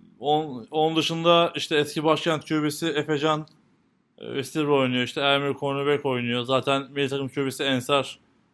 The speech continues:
sahada yer aldı. Sakatlıktan kurtulmuş göründü. Ee, o line'ı çok beğendim ben Gazi'nin. Hani hem fiziksel olarak hem de mental olarak, yani bu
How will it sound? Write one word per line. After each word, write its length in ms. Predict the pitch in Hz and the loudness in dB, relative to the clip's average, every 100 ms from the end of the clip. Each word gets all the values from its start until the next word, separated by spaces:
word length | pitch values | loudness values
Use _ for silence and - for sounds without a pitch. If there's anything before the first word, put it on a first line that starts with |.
| _ | _
sahada 380 | - 135 120 117 | -4 2 4 4
yer 140 | 117 | 2
aldı. 500 | 113 113 110 127 135 | 2 0 -2 0 -2
Sakatlıktan 840 | 123 127 120 117 - - 135 131 127 | -2 -2 -2 -4 -12 -6 -2 -2 -4
kurtulmuş 580 | - 131 123 131 127 - | -6 -4 -4 -4 -6 -4
göründü. 600 | 117 113 120 139 156 170 _ _ _ _ _ _ _ - | -4 -4 -4 -4 -4 -6 _ _ _ _ _ _ _ -14
Ee, 80 | - - | -12 -10
o 400 | - 135 147 147 | -2 8 10 10
line'ı 160 | 151 165 | 8 6
çok 240 | 165 139 | 0 4
beğendim 280 | 135 127 120 | 6 6 4
ben 180 | 117 117 | 2 2
Gazi'nin. 560 | 117 117 110 127 151 175 _ _ _ _ _ _ | 4 4 2 -2 -4 -6 _ _ _ _ _ _
Hani 180 | - 120 | -4 2
hem 260 | 120 165 175 | 4 2 0
fiziksel 520 | - 151 147 147 185 | -6 -2 -2 2 6
olarak 360 | 170 156 175 | 8 6 4
hem 200 | 165 156 | 0 0
de 80 | 160 | 0
mental 380 | 156 156 151 175 | 0 0 0 4
olarak, 460 | 170 135 143 - - | 6 6 6 2 -8
yani 280 | 135 123 123 | -6 -4 -4
bu 240 | 143 139 | -4 -4